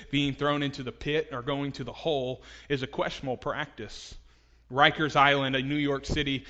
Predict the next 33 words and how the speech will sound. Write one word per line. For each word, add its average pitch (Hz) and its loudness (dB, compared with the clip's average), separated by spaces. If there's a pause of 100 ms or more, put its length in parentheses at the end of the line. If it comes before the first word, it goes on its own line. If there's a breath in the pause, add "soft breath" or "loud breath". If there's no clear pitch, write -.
(160 loud breath)
um, 127 0
Department 139 0
of 120 -4
Corrections 139 -4
facility, 131 -4
said 143 0 (180 loud breath)
that 135 0
in 123 0
two 190 -4
thousand 170 0
and 131 -4
twelve, 156 2
some 151 -2
fifteen 175 -4
percent 151 6
of 127 -2
adolescent 139 0
prisoners 127 -6 (220 loud breath)
had 135 -4
spent 143 -4
at 127 -4
least 139 -4
one 151 -2
period 165 -2
of 139 -8
time 143 -2 (280 loud breath)
in 123 -6
solitary 131 -2
confinement, 117 -8 (220 loud breath)
which 135 -6
lasted 151 -2 (280 loud breath)
on 127 -2 (120)
average 123 -4